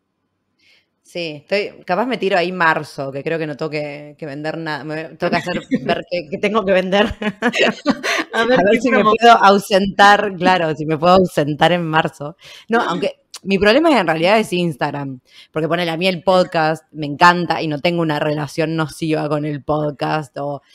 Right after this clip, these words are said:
Speaker 1: no sé, la newsletter, el blog, son cosas que,
Speaker 2: Sí.
Speaker 1: que, que yo puedo entrar, postear, salir. Instagram es el que te genera toda esa cosa, porque
Speaker 2: Sí.
Speaker 1: aparte te muestra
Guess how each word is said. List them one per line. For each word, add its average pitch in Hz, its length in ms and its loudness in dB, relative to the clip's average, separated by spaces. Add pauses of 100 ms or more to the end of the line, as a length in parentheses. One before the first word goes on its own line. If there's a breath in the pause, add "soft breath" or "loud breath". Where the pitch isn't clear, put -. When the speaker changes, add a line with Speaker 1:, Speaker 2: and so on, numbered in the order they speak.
(120)
Speaker 1:
no 160 80 -6
sé, 160 200 2
la 165 120 4
newsletter, 165 580 0
el 156 140 -2
blog, 170 340 4
son 175 200 -6
cosas 180 260 -6
que, 170 160 -6
Speaker 2:
Sí. 160 80 -8
Speaker 1:
que, 143 240 -8 (200)
que 156 100 -12
yo 180 120 -4
puedo 180 200 0
entrar, 170 360 2
postear, 165 340 -4
salir. 151 480 -4 (400 soft breath)
Instagram 151 600 -2
es 156 120 0
el 147 180 0
que 151 100 -6
te 151 140 -2
genera 160 480 0
toda 160 120 -2
esa 156 300 -2
cosa, 170 340 0
porque 143 220 -6
Speaker 2:
Sí. 151 40 -4
Speaker 1:
aparte 170 300 -2
te 135 140 -8
muestra 175 640 0